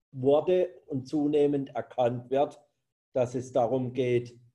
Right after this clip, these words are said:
Bienen und Bauern, Bienen und Landwirtschaft, äh, zu schützen und zu erhalten. Ich glaube, deutlich auch ist geworden, dass wir eine Menge Zielkonflikte haben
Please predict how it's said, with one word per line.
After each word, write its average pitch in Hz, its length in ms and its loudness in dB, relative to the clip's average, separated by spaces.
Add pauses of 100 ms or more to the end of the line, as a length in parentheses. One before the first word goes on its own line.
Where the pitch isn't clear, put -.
(300)
Bienen 156 500 -2
und 165 400 0
Bauern, 104 480 2
Bienen 131 460 -2 (100)
und 156 300 -6
Landwirtschaft, 135 920 -4 (380)
äh, 110 180 -2
zu - 160 -10
schützen 127 760 -8 (260)
und 123 220 -4
zu 123 120 -2
erhalten. 101 880 -4 (340)
Ich - 180 -20
glaube, 123 400 0 (440)
deutlich 139 500 -2
auch - 320 -4 (180)
ist - 260 -16
geworden, 135 680 -4 (160)
dass 120 220 -6
wir 127 100 -6
eine 123 160 -4
Menge 131 440 -2
Zielkonflikte 170 1000 -4
haben 170 640 0